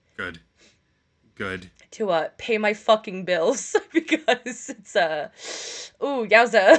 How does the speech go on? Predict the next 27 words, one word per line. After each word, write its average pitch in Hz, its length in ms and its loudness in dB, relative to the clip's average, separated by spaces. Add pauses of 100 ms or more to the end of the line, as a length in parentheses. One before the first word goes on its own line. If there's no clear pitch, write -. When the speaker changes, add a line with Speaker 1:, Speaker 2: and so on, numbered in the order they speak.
Speaker 2:
<laughs> 571 120 -10
Speaker 1:
You 139 60 -8
remember, 165 240 -2
that's 120 220 -2
how 127 140 -4
I 117 80 0
got 120 180 -4
my 104 120 -6
car, 117 400 -10 (280)
was, 107 260 -16 (140)
was 110 180 -12
the 123 140 -12
state 107 360 -10
just, - 280 -20
like, 101 340 -8 (400)
Speaker 2:
I 254 200 4
Speaker 1:
didn't. 214 340 -2
Speaker 2:
just 220 300 4
paid 214 160 -4
off 175 200 -2
my 170 140 -14
car. 160 420 -12 (400)
Speaker 1:
Did 110 180 -4
you? 147 160 -6 (220)
Is 113 120 -12
it 104 100 -12
done? 107 260 -10